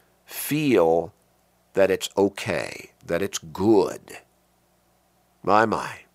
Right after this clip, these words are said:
we see that s-, on such a broad-based scale right now in our country and in our culture. Verse nine,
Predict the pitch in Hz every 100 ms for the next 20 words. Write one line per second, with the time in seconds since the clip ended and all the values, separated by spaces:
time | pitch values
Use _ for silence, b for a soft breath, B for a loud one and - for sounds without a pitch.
0 | _ _ - 90 90 - 104 104 101 104
1 | - - - - - - 87 85 107 -
2 | 76 - 95 117 127 120 127 - - 131
3 | 101 67 62 - B B B 78 87 135
4 | - 147 151 - - 95 92 117 - -
5 | 170 - 170 190 - b b - 101 -
6 | 127 131 - - 113 117 123 - - -
7 | - - - _ _ b b b b b
8 | b b b b - 127 160 - 147 131
9 | 78 76